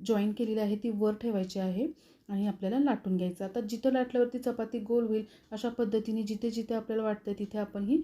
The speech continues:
चपाती गोल करून घ्यायची आहे. हे बघा अशा पद्धतीनं. तर आपली चपाती अशा पद्धतीने लाटून घ्यायची आहे. परफेक्ट. कणिक छान मी-,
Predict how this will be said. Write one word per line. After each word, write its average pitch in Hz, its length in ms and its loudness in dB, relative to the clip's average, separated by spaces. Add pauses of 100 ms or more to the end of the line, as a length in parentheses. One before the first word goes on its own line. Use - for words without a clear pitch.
(280)
चपाती 202 340 -6
गोल 196 240 2
करून 214 340 0
घ्यायची 240 360 2
आहे. 175 200 -4
हे 190 140 -4
बघा 160 280 -8
अशा 202 200 -10
पद्धतीनं. 185 540 -8 (1800)
तर 226 80 -6
आपली 226 240 -4
चपाती 247 560 -4 (360)
अशा 214 160 -6
पद्धतीने 208 600 0
लाटून 214 420 -2
घ्यायची 247 340 0
आहे. 180 260 -4 (1700)
परफेक्ट. - 420 -10 (720)
कणिक 269 280 6
छान 254 260 2
मी-, 254 240 8